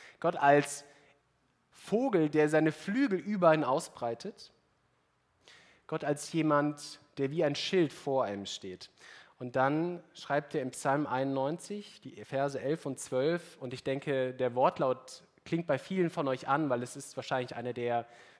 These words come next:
Verse, die am häufigsten auf irgendwelchen Spruchkarten oder bei irgendwelchen Zusprüchen verwendet werden. Psalm einundneunzig, Vers elf. "Denn er hat seinen Engeln befohlen, dass sie dich behüten auf all deinen Wegen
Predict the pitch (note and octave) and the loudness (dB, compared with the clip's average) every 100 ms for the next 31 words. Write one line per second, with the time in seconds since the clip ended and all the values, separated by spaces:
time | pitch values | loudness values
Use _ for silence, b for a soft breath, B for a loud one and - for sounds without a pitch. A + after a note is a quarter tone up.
0 | _ C3 B2+ C3 C3 A#2 D#3 G#3 G3+ F3+ | _ -4 -4 -2 -2 0 0 0 -2 -8
1 | - B2+ A#2 G#2 - - A#2+ B2+ B2 C3 | -6 -4 -6 -10 -20 -10 -6 -6 -6 -8
2 | - D#3+ - C3+ A2 G#2+ G#2+ G#2 G2+ G2+ | -8 -10 -6 -2 -2 -2 -8 -8 -8 -10
3 | G#2+ A2+ G#2+ - G#2+ - E3+ - - A2 | -10 -6 -8 -8 -12 -10 -12 -10 -12 -12
4 | A2 - G#2 G#2+ G#2 G#2+ G#2 A2+ C#3+ B | -12 -10 -8 -8 -8 -6 -6 -8 -14 B
5 | B B B - C3+ D3 C3 C3+ C3+ B2+ | B B B 0 2 2 0 0 0 0
6 | B2 - A#2 - A2+ - G2+ E2+ - _ | -2 -6 -12 -10 -10 -12 -14 -14 -18 _
7 | _ - C#3 C#3+ F3 F#3 E3+ D#3 D3 C3+ | _ -4 -2 0 0 0 2 4 2 0
8 | F#3 G#3 D3+ C3 C3 A2 G#2+ D#3 G#3+ _ | 0 0 -2 -6 -6 -6 -6 -8 -12 _
9 | b b b _ - C#3 D3+ C#3+ - B2 | b b b _ -6 -6 -6 -8 -8 -8
10 | F#3+ - C#3+ A#2+ - B2 D3 C3+ A#2+ B2 | -8 -6 -4 -4 0 2 2 2 0 -2
11 | A2+ A2+ G#2 D#2+ E2 | -6 -8 -10 -12 -18